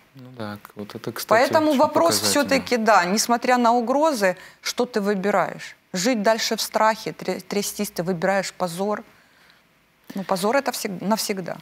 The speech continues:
Speaker 1: Есть история Коммунистической партии Украины, которая на тот момент была фракцией, большой фракцией, в том числе и влиятельной фракцией. И, эм, правда ли то, что, э, Турчинов пообещ-,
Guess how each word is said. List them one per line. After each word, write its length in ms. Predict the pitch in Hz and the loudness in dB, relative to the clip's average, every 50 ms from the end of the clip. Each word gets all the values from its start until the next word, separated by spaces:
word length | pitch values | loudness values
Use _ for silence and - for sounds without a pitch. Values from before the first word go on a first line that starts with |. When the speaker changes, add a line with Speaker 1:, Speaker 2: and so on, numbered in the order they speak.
| - _ - | -14 _ -6
Speaker 1:
Есть 360 | 120 120 127 143 147 - - | -2 0 0 0 0 0 0
история 540 | - - - - 139 135 127 123 117 113 107 | -2 0 0 0 0 0 0 0 0 -2 -2
Коммунистической 760 | - - 117 110 107 104 101 - - 107 - - - - 104 | -2 -2 -2 -2 -2 -2 -2 -2 -2 -2 -2 -2 -2 -2 -4
партии 400 | - - 101 92 92 - - 101 | -2 -2 -4 -4 -4 -6 -4 -4
Украины, 600 | 95 92 - - - 101 92 90 87 85 82 85 82 | -4 -4 -4 -4 -4 -2 -2 -2 -2 -2 -4 -6 -8
которая 320 | - - - 101 104 101 | -8 -8 -6 -6 -4 -4
на 60 | 95 | -6
тот 200 | 95 107 101 - | -6 -6 -6 -6
момент 360 | 101 95 95 98 95 95 92 87 | -6 -6 -6 -4 -4 -6 -4 -4
была 240 | 92 90 90 87 85 | -4 -2 -2 -2 -4
фракцией, 600 | - - - 92 85 - - - - - 90 90 | -4 -4 -2 -2 -4 -4 -6 -8 -8 -6 -6 -6
большой 340 | 87 87 82 - - - 92 | -4 -4 -6 -4 -4 -6 -6
фракцией, 560 | - - - 87 87 - - - - 92 90 | -6 -4 -4 -4 -4 -4 -8 -10 -8 -8 -10
в 100 | 85 - | -10 -8
том 160 | - 101 95 | -8 -8 -6
числе 300 | - - - - 95 90 | -4 -4 -4 -4 -4 -4
и 20 | 87 | -4
влиятельной 520 | 90 90 87 87 85 80 - 78 80 78 - - | -2 -2 -2 -2 -2 -4 -6 -10 -14 -14 -12 -12
фракцией. 500 | - 73 76 - - - - - 82 82 _ - - - - - - - - _ _ | -10 -10 -10 -10 -12 -14 -14 -16 -18 -20 _ -20 -20 -20 -20 -20 -20 -20 -20 _ _
И, 400 | - 110 110 113 117 113 110 104 - | -4 -2 0 0 0 0 0 -2 -2
эм, 720 | 104 104 101 101 98 98 98 95 95 95 90 87 82 - - | -2 -2 -2 -2 -2 -2 -2 -2 -2 -4 -4 -4 -6 -8 -8
правда 300 | - 127 151 156 131 123 | -6 -4 -4 -4 -2 -2
ли 160 | 110 107 101 | -2 -2 -2
то, 260 | - - - 147 160 | -4 -4 -4 -4 -2
что, 760 | 147 - - - - 107 98 95 95 92 87 - - 95 95 92 | -2 -4 -4 -4 -2 -2 -2 0 0 -2 -2 -2 -4 -4 -6 -6
э, 60 | - | -8
Турчинов 400 | - 110 - - 143 139 123 113 - | -10 -8 -6 -6 -4 -4 -6 -6 -6
пообещ-, 480 | - 110 104 95 104 107 101 - - | -6 -6 -4 -4 -4 -4 -4 -4 -6